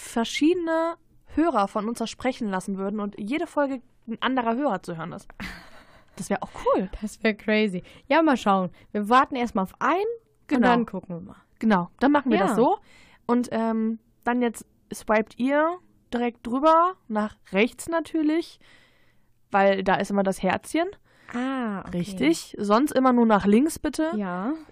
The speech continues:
Speaker 1: Nichts rechtes. Ähm, denn da gibt es dann jetzt, äh, die Folge mit N S O K.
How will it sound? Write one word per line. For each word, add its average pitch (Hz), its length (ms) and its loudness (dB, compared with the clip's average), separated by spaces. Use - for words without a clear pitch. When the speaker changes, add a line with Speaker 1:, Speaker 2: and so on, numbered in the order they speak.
Speaker 1:
Nichts 214 480 -2
rechtes. 330 640 -2
Ähm, 240 520 0
denn 240 380 2
da 220 180 6
gibt 240 240 -6
es 220 160 -8
dann 196 240 -2
jetzt, 190 340 -4
äh, 180 80 -6
die 185 120 -4
Folge 202 240 0
mit 214 100 0
N 196 120 -2
S 202 100 -10
O 233 40 -12
K. 330 240 -4